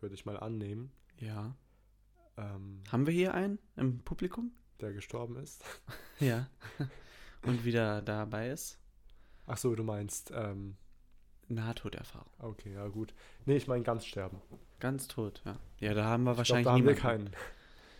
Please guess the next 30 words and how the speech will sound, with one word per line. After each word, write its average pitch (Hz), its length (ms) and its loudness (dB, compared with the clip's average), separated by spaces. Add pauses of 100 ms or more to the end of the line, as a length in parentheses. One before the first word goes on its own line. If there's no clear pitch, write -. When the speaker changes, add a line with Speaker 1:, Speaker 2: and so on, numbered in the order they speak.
(280)
Speaker 2:
Oder 127 180 4
vielleicht 123 380 -4
ja 113 100 -2
doch. 123 340 -4 (260)
Vielleicht 123 340 4
gibt's 113 220 0
Speaker 1:
Man 120 80 2
Speaker 2:
ja - 20 2
Speaker 1:
weiß 135 180 -2
nicht. 98 300 -6 (1500)
Speaker 2:
Mm. 117 140 0
Speaker 1:
Ja, 117 120 0
ich 120 300 0
denke, 131 520 0 (1700)
ich - 80 -12
denke, 139 180 0
die 139 100 0
Frage, 120 440 4
warum 107 340 0
sterben 117 500 -4
wir, 110 220 -2
ist - 200 -10
eine 101 180 -6 (1800)
ziemlich 113 480 -6
blöde 113 340 2
Frage, 135 460 -4
um 117 160 -8
ehrlich 117 340 -6
zu - 120 -12
sein. 117 360 -8